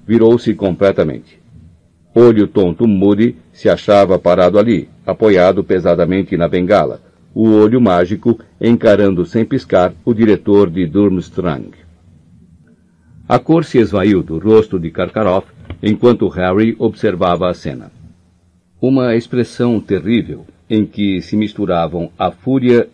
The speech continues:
e o medo, perpassou o rosto do homem. "Você!", exclamou ele, encarando Moody como se duvidasse de que realmente o via. "Eu?",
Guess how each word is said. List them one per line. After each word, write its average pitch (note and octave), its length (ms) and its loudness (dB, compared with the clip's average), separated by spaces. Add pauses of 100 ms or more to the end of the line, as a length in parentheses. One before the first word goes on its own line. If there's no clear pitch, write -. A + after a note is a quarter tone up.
(120)
e G2+ 120 -2
o G#2+ 60 2
medo, G2+ 420 2 (320)
perpassou G#2+ 800 0
o A2 140 -2
rosto G2 420 -2
do F2+ 140 -2
homem. C#2+ 340 -6 (840)
"Você!", F2+ 1160 -6 (460)
exclamou G2 560 -2
ele, G#2+ 280 -2 (260)
encarando F#2+ 520 -2
Moody G#2+ 600 -2
como G2+ 320 -2
se F2+ 280 -8
duvidasse F#2 800 -4
de E2 160 -10
que G#2 260 -6
realmente F#2 880 -4
o G#2 140 -4
via. E2 360 -8 (920)
"Eu?", A2+ 440 2